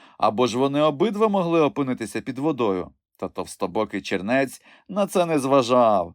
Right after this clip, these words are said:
Штовхаючи свого коня п'ятами під ребра, він хвацько випростав плечі, ніби їхав на великий турнір,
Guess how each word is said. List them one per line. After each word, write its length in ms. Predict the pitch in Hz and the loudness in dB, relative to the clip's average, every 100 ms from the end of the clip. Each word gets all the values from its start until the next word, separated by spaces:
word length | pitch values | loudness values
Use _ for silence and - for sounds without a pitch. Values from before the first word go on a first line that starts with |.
| _ | _
Штовхаючи 800 | - - 98 - 156 131 101 95 | -10 -4 -4 2 4 4 0 -8
свого 340 | - 101 101 | -8 -2 -2
коня 460 | 95 104 123 120 85 - _ | -2 -6 -2 0 -2 -8 _
п'ятами 520 | 104 117 101 92 85 | -2 0 2 0 -8
під 180 | 113 101 | -8 0
ребра, 420 | 156 175 170 156 - - _ | 2 4 4 2 0 -20 _
він 300 | - 95 101 | -10 -4 -4
хвацько 640 | 98 117 131 233 233 - 220 | -4 0 2 0 -2 -2 0
випростав 600 | 220 208 196 - 196 185 | 0 0 -2 -2 -2 -2
плечі, 640 | 208 220 156 110 - 85 | -2 2 2 0 -4 -10
ніби 320 | 92 104 101 | -6 -4 -2
їхав 400 | 110 107 113 101 - | -4 -2 -2 -2 -2
на 140 | 104 | 0
великий 540 | 104 113 117 104 120 101 _ _ _ | 2 2 -2 -4 -10 -12 _ _ _
турнір, 580 | - 151 180 160 110 - | -2 0 0 -2 -4 -6